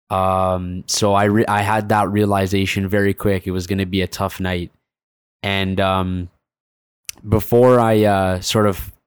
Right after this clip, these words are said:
pass it on to you, Yasin, I, I, I'm gonna mention, um, sort of the note that I, I brought up in the starting eleven with Kazım Can.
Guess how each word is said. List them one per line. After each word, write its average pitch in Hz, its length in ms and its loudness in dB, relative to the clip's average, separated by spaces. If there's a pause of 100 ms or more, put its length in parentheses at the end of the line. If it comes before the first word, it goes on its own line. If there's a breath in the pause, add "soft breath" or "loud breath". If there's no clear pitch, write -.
(220)
pass 101 300 0
it 107 80 0
on 104 200 0
to 101 100 -6
you, 104 120 0 (100)
Yasin, 95 300 -2
I, 101 260 -2
I, 98 320 -2
I'm 98 180 -2
gonna 110 180 2
mention, 104 680 -2 (180)
um, 90 800 -4 (160)
sort 101 260 0
of 95 100 0
the 90 560 -2
note 107 680 0
that 98 180 -2
I, 95 140 0
I 95 160 -2
brought 98 260 0
up 98 140 -2
in 98 80 -2
the 95 80 -4
starting 98 340 -2
eleven 95 320 -2
with 92 140 -6
Kazım 110 420 0
Can. 92 280 -2